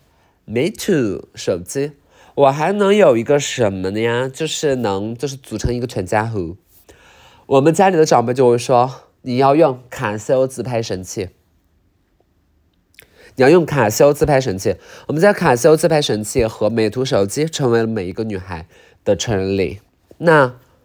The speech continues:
男孩用什么呢？男孩说：“我要用八八四八，我想和我的爸爸和，想和我的叔叔一样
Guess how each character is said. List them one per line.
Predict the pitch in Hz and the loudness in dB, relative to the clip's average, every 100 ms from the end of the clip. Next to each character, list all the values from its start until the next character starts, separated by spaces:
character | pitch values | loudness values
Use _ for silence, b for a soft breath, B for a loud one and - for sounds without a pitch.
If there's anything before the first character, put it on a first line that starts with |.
| b b | b b
男 | 147 147 | 2 2
孩 | 180 156 | 4 2
用 | 151 | 2
什 | 143 110 | 0 -2
么 | 110 | -2
呢？ | 120 | -2
男 | 127 143 | 0 0
孩 | |
说 | 151 156 | 0 2
：“我 | 110 | 4
要 | 110 | 2
用 | 139 | 0
八 | 123 131 | 0 0
八 | 143 | 0
四 | 143 - | -4 -6
八， | 107 131 135 B B | -2 -2 -2 B B
我 | 123 156 | 4 4
想 | - 123 98 | 2 0 0
和 | - 104 107 120 B B | -2 0 0 -2 B B
我 | 120 | -2
的 | 117 | -2
爸 | 151 165 123 | 0 0 2
爸 | 101 78 b b | -2 -6 b b
和， | 143 110 | -4 -4
想 | 123 127 | -2 -4
和 | 139 | -2
我 | 143 | -2
的 | 135 | -4
叔 | - 160 | -4 -6
叔 | - 170 156 | -4 -2 -2
一 | 101 | -2
样 | 127 117 | -4 -4